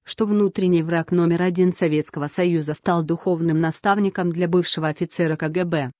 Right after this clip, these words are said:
который неоднократно демонстрировал свою ностальгию по советским временам.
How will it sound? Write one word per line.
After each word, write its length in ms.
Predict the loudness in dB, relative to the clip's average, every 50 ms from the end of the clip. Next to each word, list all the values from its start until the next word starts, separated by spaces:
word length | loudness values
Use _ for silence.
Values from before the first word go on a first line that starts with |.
| _ -4
который 340 | -2 -2 0 2 2 4 4
неоднократно 720 | 6 6 4 4 4 2 0 0 0 -2 -2 0 2 0
демонстрировал 800 | 2 2 2 2 2 -2 -4 -4 0 2 2 2 2 0 -2 -2
свою 340 | -2 -2 -2 0 2 4 4
ностальгию 640 | 4 2 2 0 -2 -2 -2 0 0 0 0 0 0
по 120 | -2 -6
советским 580 | -4 -2 -2 0 0 -2 -2 0 0 0 0 0
временам. 520 | 0 2 2 2 2 2 0 -2 -6